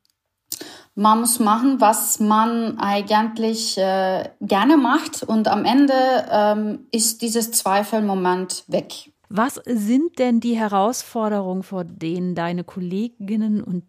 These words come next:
Speaker 2: du, äh, stehen in den kommenden drei Jahrzehnten in eurem Beruf?
Speaker 1: Ähm, es ist wirklich dynamisch. Äh, es gibt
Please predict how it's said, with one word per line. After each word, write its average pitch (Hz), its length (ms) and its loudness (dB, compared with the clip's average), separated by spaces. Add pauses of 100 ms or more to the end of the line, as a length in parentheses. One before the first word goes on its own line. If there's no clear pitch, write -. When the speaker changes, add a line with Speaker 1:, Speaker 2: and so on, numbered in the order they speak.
Speaker 2:
du, 240 420 -4 (460)
äh, - 220 -8
stehen 220 640 -2
in - 160 -6
den 190 160 -6
kommenden 202 460 -2
drei 175 320 -4
Jahrzehnten 165 840 -10 (140)
in 190 180 -4
eurem 180 440 -4
Beruf? - 640 -14 (400)
Speaker 1:
Ähm, 190 560 0 (140)
es 226 180 -2
ist 247 260 -2
wirklich 254 340 -4
dynamisch. 170 920 0 (220)
Äh, 196 680 0
es - 200 -4
gibt - 260 -6